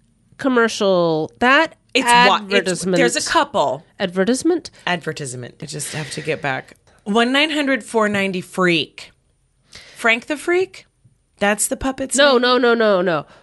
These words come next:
Speaker 1: Freddy Freaker.
Speaker 2: Freddy Freaker, thank you. Frank the Freak is, da-, he, that sounds like a hardcore, like, mob guy who likes to break knuckles or,
Speaker 1: So,
Speaker 2: you know.
Speaker 1: yeah, but the ad is, like, a little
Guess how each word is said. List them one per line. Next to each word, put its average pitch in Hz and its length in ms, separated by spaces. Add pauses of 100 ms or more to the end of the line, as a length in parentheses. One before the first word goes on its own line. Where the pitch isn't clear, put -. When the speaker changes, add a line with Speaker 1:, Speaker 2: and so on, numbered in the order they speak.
(100)
Speaker 1:
Freddy 247 460
Freaker. 202 520 (300)
Speaker 2:
Freddy 247 340
Freaker, 190 480
thank 165 380
you. 73 300 (340)
Frank 330 360
the 440 120
Freak 311 420
is, 214 180
da-, 185 160
he, 254 140
that 285 260
sounds 349 360
like 240 220
a 196 40
hardcore, 170 1040
like, 151 240
mob 143 480
guy 120 280
who 147 140
likes 139 280
to 170 100
break 135 340
knuckles 117 680
or, 92 100
Speaker 1:
So, - 280
Speaker 2:
you 254 60
know. 135 380 (100)
Speaker 1:
yeah, 180 400
but 254 220
the - 180
ad 320 340
is, 233 280
like, 226 320
a 233 120
little 262 680